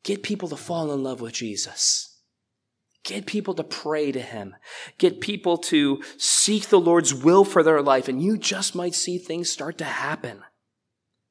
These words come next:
But to start by focusing on the need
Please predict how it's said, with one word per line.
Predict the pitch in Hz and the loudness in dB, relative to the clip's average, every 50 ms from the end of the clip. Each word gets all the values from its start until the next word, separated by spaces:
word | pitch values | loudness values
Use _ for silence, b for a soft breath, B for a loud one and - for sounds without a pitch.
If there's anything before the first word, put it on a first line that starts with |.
| _ b b b b b | _ b b b b b
But | 151 156 160 | -4 -2 -2
to | 143 127 - - - | -2 -4 -4 -8 -10
start | - - - - - - 202 220 233 233 - - - _ _ _ _ _ _ _ _ _ _ - | -4 -4 -2 -2 0 2 4 4 4 2 -2 -14 -20 _ _ _ _ _ _ _ _ _ _ -4
by | - 147 139 139 | 0 0 0 4
focusing | - 185 175 175 170 156 - - 165 156 | 4 4 4 6 6 4 6 6 4 4
on | 143 139 139 135 135 131 120 - | 4 4 4 4 2 -2 -4 -2
the | 147 143 | -2 0
need | 131 143 185 220 220 202 160 143 123 123 | 0 0 -2 -2 -2 -2 -4 -4 -6 -8